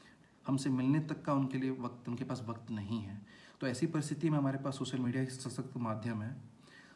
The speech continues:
तो आप सबसे मेरा पुनः विनती है, मैं एक, मैं काम कर रहा हूँ, बहुत लोगों से मेरे को आ रहा है कि आप आवाज़ साफ नहीं आ रही, मैं headphone लगा लेता हूँ, थोड़ा wait करेंगे प्लीज़। please। I think अब मेरी आवाज़ clear होगी आप सब।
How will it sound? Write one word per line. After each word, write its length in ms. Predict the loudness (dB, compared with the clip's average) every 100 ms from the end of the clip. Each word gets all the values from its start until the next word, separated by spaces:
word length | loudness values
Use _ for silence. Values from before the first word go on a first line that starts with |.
| -6
तो 60 | -2
आप 120 | -2
सबसे 240 | -2 2
मेरा 260 | 2 4 2 0 -8 -18 -20 -20 -20 _ -20 -20 -20 -20 -20 -2
पुनः 220 | 4 6 6 2 -6 -6
विनती 280 | -2 2 2
है, 240 | 2 0 0
मैं 100 | 0
एक, 140 | 2
मैं 200 | 0 2
काम 160 | 2 2
कर 100 | 2
रहा 100 | 0
हूँ, 100 | 0
बहुत 180 | 0
लोगों 160 | 0 0
से 140 | 2
मेरे 120 | 0 2
को 60 |
आ 100 | -2
रहा 80 | 0
है 60 | 0
कि 220 | 0 0
आप 280 | -2 -6 -4
आवाज़ 220 | 0 2
साफ 200 | 0 -2
नहीं 80 | 0
आ 40 |
रही, 80 | 0
मैं 80 | 0
headphone 220 | 0 0
लगा 120 | 2
लेता 200 | 0 0
हूँ, 120 | -4 -4
थोड़ा 100 | -4
wait 140 | -4 -4
करेंगे 260 | -6 -6
प्लीज़। 300 | -4
please। 4000 | -6 -6 -12 -20 -20 -20 -20 -20 _ _ -20 -20 -20 -20 -20 _ -20 -20 -20 _ _ _ _ _ _ -20 -20 -20 -20 -20 -20 -20 -20 -20 -20 -20 -20 _ -14 _ -18 -18 -18 -20 -12 -12 -12 -20 -20 -20 -20 -8
I 60 | -4
think 200 | 0 2
अब 80 |
मेरी 180 | 2 2
आवाज़ 240 | 2 0 -2
clear 220 | -2 -2
होगी 180 | -2 -4
आप 80 |
सब। 140 | -6